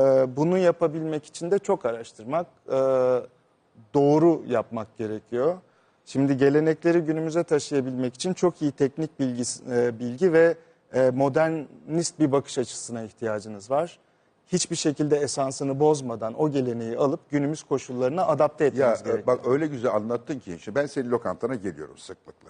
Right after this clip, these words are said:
Speaker 2: ve şunu görüyorum. E, bildiğimiz Anadolu yemekleri.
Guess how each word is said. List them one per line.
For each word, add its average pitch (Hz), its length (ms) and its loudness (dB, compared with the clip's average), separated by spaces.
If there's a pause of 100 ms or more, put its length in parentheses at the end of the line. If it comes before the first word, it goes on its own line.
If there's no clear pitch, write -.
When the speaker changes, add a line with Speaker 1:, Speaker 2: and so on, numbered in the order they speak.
(140)
Speaker 2:
ve 147 100 -4
şunu 151 240 -6
görüyorum. 78 400 -6 (180)
E, 107 40 -4 (1400)
bildiğimiz 147 720 -6
Anadolu 123 420 0
yemekleri. 92 520 -2